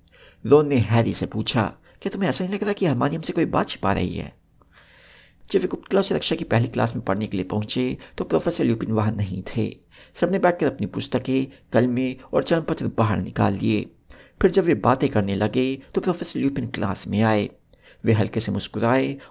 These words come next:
और टीचर की डेस्क पर अपना पुराना ब्रीफकेस रख दिया। उनके कपड़े पहले जितने ही फटे पुराने लग रहे थे,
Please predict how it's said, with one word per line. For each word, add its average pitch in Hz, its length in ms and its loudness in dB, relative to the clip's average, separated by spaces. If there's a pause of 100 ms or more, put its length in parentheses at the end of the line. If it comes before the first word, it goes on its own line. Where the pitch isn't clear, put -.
और 143 100 2
टीचर 165 320 -4
की - 80 -10
डेस्क - 260 0
पर 147 60 0
अपना 135 180 -2
पुराना 110 320 -2
ब्रीफकेस 107 540 -2
रख 104 200 -8
दिया। 107 360 2 (500)
उनके 170 160 4
कपड़े 170 240 0
पहले 143 260 4
जितने 131 260 -2
ही 127 60 0
फटे 120 240 -2
पुराने 104 360 0
लग 92 160 -6
रहे 104 260 0
थे, 107 320 -2